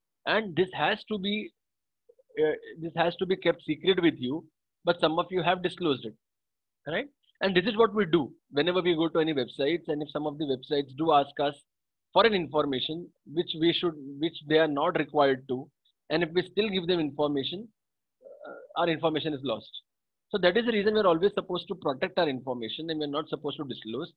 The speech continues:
But then coming back to the technique, uh, what happens is, uh, it gathers the secret information as well as unauthorized access to the network. By, by the way, if somebody speaks in a way, uh, which makes us convincing,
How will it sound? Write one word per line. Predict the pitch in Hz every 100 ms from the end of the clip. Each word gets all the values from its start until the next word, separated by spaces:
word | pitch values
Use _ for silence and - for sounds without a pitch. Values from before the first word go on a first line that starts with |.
| _ _ _
But | 180 180
then | 226 254 220
coming | 175 196 180
back | 180 -
to |
the | 190 185
technique, | 170 156 190 311 _ _ _ _
uh, | 151 160 151 156
what | 202
happens | 175 165 202 196
is, | 214 240 - 165
uh, | 165 - -
it | - 180
gathers | 160 143 180 180
the | 185
secret | 156 151 185
information | 175 156 165 160 151 190 214 214
as | 151
well | 160
as | 156
unauthorized | 151 160 160 156 151
access | 135 147 143
to | 147
the | 143
network. | 123 110 139 214 - _ _ _ _
By, | 156 214 214 170
by | 190
the | 196 180
way, | 190 214
if | 196
somebody | - 175 185 185
speaks | - 196 -
in | 208
a | 190
way, | 170 175 165 -
uh, | 147 151
which | 147 165 160
makes | 165 160
us | 175
convincing, | 156 147 165 160 180